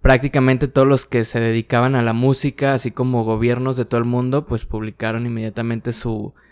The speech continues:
repudio a estos actos y mensajes de apoyo y solidaridad para todas las víctimas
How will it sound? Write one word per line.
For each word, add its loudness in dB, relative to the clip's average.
repudio 4
a 4
estos -2
actos 0
y -2
mensajes -2
de 0
apoyo 0
y -2
solidaridad -2
para -2
todas 0
las -2
víctimas -2